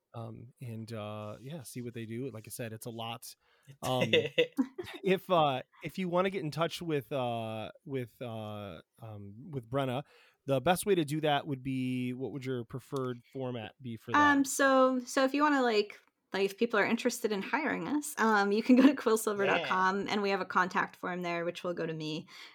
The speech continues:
Speaker 3: Um, if you just wanna, like, chat or, you know, see what I'm up to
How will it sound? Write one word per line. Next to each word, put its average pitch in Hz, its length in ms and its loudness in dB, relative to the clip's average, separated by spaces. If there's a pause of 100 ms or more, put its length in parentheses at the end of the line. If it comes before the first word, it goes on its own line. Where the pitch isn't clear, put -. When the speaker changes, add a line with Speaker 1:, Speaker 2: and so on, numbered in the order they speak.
(120)
Speaker 3:
Um, 180 460 0 (100)
if 220 140 6
you 233 80 6
just 233 180 6
wanna, 214 180 4
like, 180 260 -2 (180)
chat 220 580 2
or, 190 480 0 (580)
you 202 100 -4
know, 190 160 -4 (160)
see - 180 0
what 220 80 6
I'm 185 260 2
up 247 200 0
to 311 380 -2